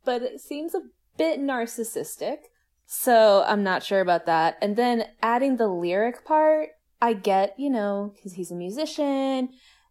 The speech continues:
and now Prince is named after a musician. It's just, it seems a little bit like now he has something to try to live up to, is to be a musician.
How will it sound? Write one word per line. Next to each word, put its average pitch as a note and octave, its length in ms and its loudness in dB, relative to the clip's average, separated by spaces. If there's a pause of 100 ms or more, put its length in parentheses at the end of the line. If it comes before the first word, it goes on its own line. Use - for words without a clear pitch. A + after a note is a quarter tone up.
(160)
and F3+ 400 -4
now F3+ 440 -2
Prince F3 280 -8
is E3+ 100 -8
named E3 240 -6
after C#4+ 320 0
a C#4 40 2
musician. B3+ 840 0 (140)
It's G#3 140 -2
just, B3+ 240 -4
it A3+ 100 -2
seems C4 460 -2
a A#3 80 2
little G3 340 2
bit F3 480 0 (440)
like F#3+ 460 4
now F#3+ 340 2
he G#3 120 -8
has F#3 260 -4
something F3+ 300 -4
to F3 80 -14
try F3+ 180 -4
to E3 80 -4
live E3 180 -4
up D#3 200 -2
to, - 260 -10 (100)
is - 120 -8
to F3+ 80 -14
be F3 120 0
a D#3+ 60 -2
musician. - 640 -10